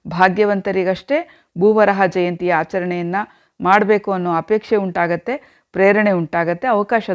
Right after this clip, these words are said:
ದೊರೆಯುತ್ತೆ. ಇದರಿಂದ ಪ್ರಯತ್ನ ಪಟ್ಟು ಹರಿಭಕ್ತಿನಾದ, ಭಕ್ತನಾದಂಥವರು ಭೂವರಾಹ ಜಯಂತಿಯನ್ನ ಆಚರಿಸಿ ಧನ್ಯರಾಗಬೇಕು.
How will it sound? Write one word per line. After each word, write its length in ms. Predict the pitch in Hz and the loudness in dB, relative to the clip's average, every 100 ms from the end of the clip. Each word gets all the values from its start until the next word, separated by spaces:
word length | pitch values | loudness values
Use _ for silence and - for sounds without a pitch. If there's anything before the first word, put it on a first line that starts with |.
| 160 | -2
ದೊರೆಯುತ್ತೆ. 460 | 151 151 143 139 _ _ _ - | -2 -2 -4 -10 _ _ _ -8
ಇದರಿಂದ 440 | 175 214 214 185 185 | 2 2 4 2 0
ಪ್ರಯತ್ನ 520 | 180 180 208 233 - 247 | 0 0 -2 -2 -2 -4
ಪಟ್ಟು 400 | 202 165 175 175 | -2 -8 -4 -4
ಹರಿಭಕ್ತಿನಾದ, 840 | 175 170 190 226 - 202 185 165 | 0 0 0 -2 -4 -2 0 0
ಭಕ್ತನಾದಂಥವರು 1200 | 151 165 - 190 175 156 165 151 160 160 196 302 - _ - | -2 -6 -6 -2 0 0 -2 -4 -4 -2 0 -2 -6 _ -10
ಭೂವರಾಹ 500 | 160 220 233 208 202 | -2 2 4 4 4
ಜಯಂತಿಯನ್ನ 640 | 180 175 170 170 170 170 180 277 - _ _ | 2 0 -4 -4 -6 -6 -6 -6 -8 _ _
ಆಚರಿಸಿ 720 | - 175 180 175 170 285 349 _ _ - | -4 -2 -2 -4 -4 -10 -12 _ _ -16
ಧನ್ಯರಾಗಬೇಕು. 1000 | 165 190 202 196 170 165 160 160 277 359 | -8 -4 -2 0 -2 -2 -4 -6 -6 -10